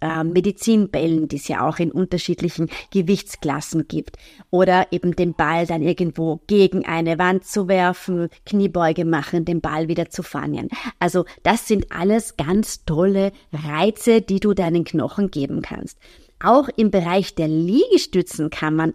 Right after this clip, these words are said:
irrsinnig viel für seine Knochen machen, und zwar, ähm, plyometrische Push-ups.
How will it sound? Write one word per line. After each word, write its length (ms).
irrsinnig 480
viel 200
für 140
seine 260
Knochen 460
machen, 380
und 160
zwar, 280
ähm, 440
plyometrische 1000
Push-ups. 640